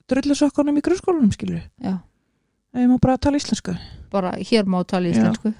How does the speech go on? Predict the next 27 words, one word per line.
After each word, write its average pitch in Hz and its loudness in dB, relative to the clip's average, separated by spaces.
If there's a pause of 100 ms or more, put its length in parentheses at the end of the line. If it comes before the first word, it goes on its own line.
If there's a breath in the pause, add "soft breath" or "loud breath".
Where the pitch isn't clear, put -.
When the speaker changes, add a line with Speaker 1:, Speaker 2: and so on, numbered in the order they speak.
(120)
Speaker 2:
<laughs> - -12
Speaker 1:
Og 226 2
það - 0
þorði 294 2
enginn 302 -2
í 359 -2
þá. 196 2 (320 loud breath)
Speaker 2:
Já. 175 -6 (760)
Speaker 1:
Þannig 226 -2
þarna 240 0
fikk - -12
ég - -14
frið. 262 -6
Speaker 2:
Mhm. 190 -14 (800)
Speaker 1:
En 196 -2
þá 190 -4
fikk - -6
ég - -8
bara 180 0
ekki 196 -8
frið 202 -4
heima 196 -2
fyrir, 151 -12
skilur. 170 -12 (120)
Speaker 2:
Já, 190 -6 (460)
skil - -20 (100)
ég. 190 -16